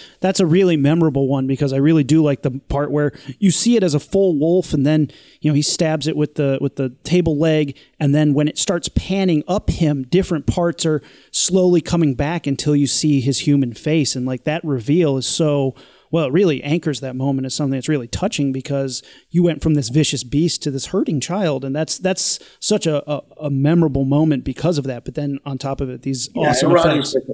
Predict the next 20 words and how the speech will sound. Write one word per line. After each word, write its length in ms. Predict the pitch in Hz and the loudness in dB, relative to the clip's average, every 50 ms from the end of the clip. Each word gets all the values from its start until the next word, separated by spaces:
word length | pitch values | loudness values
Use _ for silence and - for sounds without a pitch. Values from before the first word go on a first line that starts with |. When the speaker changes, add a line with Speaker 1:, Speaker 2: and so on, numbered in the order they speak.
| - 135 | 2 4
Speaker 2:
Roddy's 300 | 135 135 131 123 120 110 - | 4 6 6 4 0 -2 -2
performance 460 | 117 104 - 107 101 98 92 82 - | -4 -2 0 0 0 0 0 -4 -2
helps 280 | 95 92 85 - - 90 | -2 -2 -2 -2 -6 -4
it 40 | 85 | -2
a 60 | 82 | -2
lot 320 | 78 78 78 78 73 - _ 78 | -2 0 -2 -4 -4 -6 _ -14
as 140 | 76 76 76 | -14 -14 -10
well. 300 | 76 82 82 80 78 78 76 | -4 -2 0 0 0 -2 0
But 120 | - 104 | 0 0
again, 560 | 107 - - 123 131 139 135 120 104 92 - - | 0 0 -2 -2 0 2 2 0 0 -4 -6 -8
you 100 | 101 95 | -6 -2
know, 200 | 90 90 85 85 | 0 0 0 0
my 220 | 90 90 90 90 | 0 -2 -2 -2
inspiration 680 | 92 - - 92 - - 87 85 87 101 - - 85 - | -2 -4 -8 -12 -8 -2 2 2 2 2 0 -4 -6 -6
for 80 | - | -6
that 140 | 85 82 78 | -6 -4 -4
entire 300 | 80 78 - - 82 78 - | -6 -6 -4 -4 -4 -4 -4
transformation 640 | - 85 80 76 - 80 80 82 - - - 101 | -6 -8 -10 -10 -12 -14 -12 -12 -12 -10 -10 -12
sequence 440 | 85 - 85 78 _ 85 78 71 - - | -12 -12 -16 -16 _ -14 -12 -12 -8 -6
happened 400 | 85 85 - - 92 82 80 | -4 -4 -2 -4 -4 -6 -6